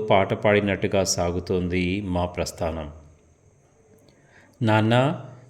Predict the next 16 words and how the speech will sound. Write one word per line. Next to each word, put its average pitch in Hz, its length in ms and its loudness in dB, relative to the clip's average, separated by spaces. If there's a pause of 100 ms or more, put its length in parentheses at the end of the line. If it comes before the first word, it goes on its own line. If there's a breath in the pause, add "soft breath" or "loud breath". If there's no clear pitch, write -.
(120)
ఇట్లా 135 280 4
ఒకేసారి 151 720 4
అందరం 117 400 2
కలిసి 120 340 0
పోవడాన్ని 107 720 4
ఏమంటారే?" 104 1000 4
అని 98 140 0
అడిగాను. 85 580 -2 (500 soft breath)
"తెలవదు," 107 600 4
అన్నాడు. 87 480 -2 (760 soft breath)
అమ్మ 117 260 2
కూడా 117 480 6
తెలవదు 107 600 4
అంది. 87 420 -2 (500 soft breath)
పెదనాయన్ని 113 680 4
అడిగినా 98 520 2